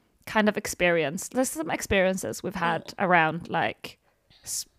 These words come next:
Speaker 1: speaking multiple languages, switching between languages,
Speaker 2: Mm.
Speaker 1: the anxieties and joys that comes with it.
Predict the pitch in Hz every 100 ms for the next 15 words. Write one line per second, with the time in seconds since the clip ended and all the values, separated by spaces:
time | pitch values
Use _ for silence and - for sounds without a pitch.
0 | _ - - 202 202 202 214 226 247 226
1 | 208 202 202 202 202 - - - - -
2 | 208 202 - 202 202 202 185 185 185 185
3 | 175 175 - - - - - _ 196 208
4 | 202 - 185 190 202 185 202 180 180 196
5 | 190 175 170 180 185 185 180 170 180 170
6 | 160 175